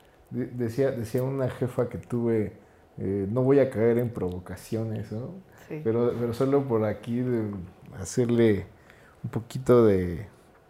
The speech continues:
Speaker 1: no de dilema, ¿no? Sino de posicionar corrientes.
Speaker 2: Sí.
Speaker 1: Porque luego, luego resulta que algunos de esos remedios,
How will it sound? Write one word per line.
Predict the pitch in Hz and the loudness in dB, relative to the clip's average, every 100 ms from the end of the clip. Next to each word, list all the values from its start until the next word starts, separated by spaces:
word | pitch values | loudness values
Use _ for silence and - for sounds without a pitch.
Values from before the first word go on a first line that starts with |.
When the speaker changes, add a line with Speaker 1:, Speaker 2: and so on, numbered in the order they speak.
| _ _ _ _ - - 131 | _ _ _ _ -20 -18 -8
Speaker 1:
no | 127 233 | -4 0
de | 285 208 | 4 6
dilema, | 107 101 123 135 104 | 4 4 4 4 0
¿no? | 101 120 151 | -2 -2 -4
Sino | - 107 104 104 | -4 -2 -2 -2
de | 104 104 101 90 117 127 - - - - - - - | 0 -2 -4 -8 -14 -20 -20 -20 -20 -20 -20 -20 -6
posicionar | 113 110 113 110 117 113 120 127 135 131 120 110 104 95 | -4 -2 -4 -6 -6 -4 -2 0 2 2 0 0 -2 -2
corrientes. | 117 113 123 131 151 - 101 95 - - - - | 0 2 4 4 4 0 -2 -4 -12 -20 -20 -20
Speaker 2:
Sí. | - | -10
Speaker 1:
Porque | 117 135 135 - - - - - - - - | -2 4 4 2 -14 -20 -20 -20 -20 -8 2
luego, | 139 170 185 143 | 4 6 6 6
luego | 160 180 | 6 6
resulta | 180 143 - 165 180 170 | 6 4 4 4 4 2
que | - 117 110 107 | 4 4 6 6
algunos | 110 117 131 170 208 185 139 117 | 4 2 4 4 4 4 6 6
de | 120 | 6
esos | 147 175 151 | 6 4 4
remedios, | 120 110 117 123 135 151 208 254 - | 4 4 4 4 4 4 2 -4 -10